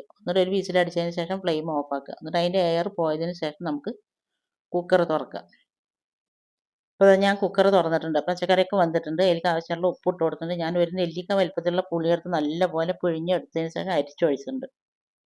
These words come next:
പിന്നെ ഞാൻ ഒരു അഞ്ചാറ് വെണ്ടക്ക ഇട്ട് കൊടുത്തിട്ടുണ്ട്, രണ്ട് പച്ചമുളക് ഇട്ട് കൊടുത്തിട്ടുണ്ട്. ഇനി അതവിടെ ഞാൻ മൂടി വെച്ചിട്ട് വേ-, അത് വേകുന്ന സമയം കൊണ്ട് നമുക്ക് ഇതിലേക്ക് ഒരു വറവിടാം. വെളിച്ചെണ്ണ ഒഴിച്ച് കടുക് ഇട്ട് ഉലുവ ഇട്ട് ചെ-,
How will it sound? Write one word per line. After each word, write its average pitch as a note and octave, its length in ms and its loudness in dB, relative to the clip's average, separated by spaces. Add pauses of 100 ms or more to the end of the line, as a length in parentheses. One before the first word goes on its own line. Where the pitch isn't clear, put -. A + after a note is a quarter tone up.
(880)
പിന്നെ F#3+ 200 2
ഞാൻ G3 120 4
ഒരു G3 140 6
അഞ്ചാറ് F#3 240 6
വെണ്ടക്ക E3+ 320 0
ഇട്ട് E3+ 100 0
കൊടുത്തിട്ടുണ്ട്, F3 280 0
രണ്ട് F3+ 180 -4
പച്ചമുളക് D#3 500 -6
ഇട്ട് - 100 -8
കൊടുത്തിട്ടുണ്ട്. C#3 300 -4
ഇനി F#3 120 -2
അതവിടെ F3+ 340 0
ഞാൻ F#3 200 -2
മൂടി E3 220 -2
വെച്ചിട്ട് F3 380 0 (200)
വേ-, E3 320 2
അത് E3 220 -2
വേകുന്ന F3+ 380 4
സമയം D#3+ 260 -2
കൊണ്ട് E3+ 220 -8
നമുക്ക് D#3+ 220 -2
ഇതിലേക്ക് D3+ 260 -4
ഒരു F3+ 120 -2
വറവിടാം. C#3 400 -4 (520)
വെളിച്ചെണ്ണ F#3 440 4
ഒഴിച്ച് F#3 240 2
കടുക് E3+ 360 4
ഇട്ട് F3 200 -2 (160)
ഉലുവ D#3+ 300 -2
ഇട്ട് F3 220 -2
ചെ-, F3 240 -2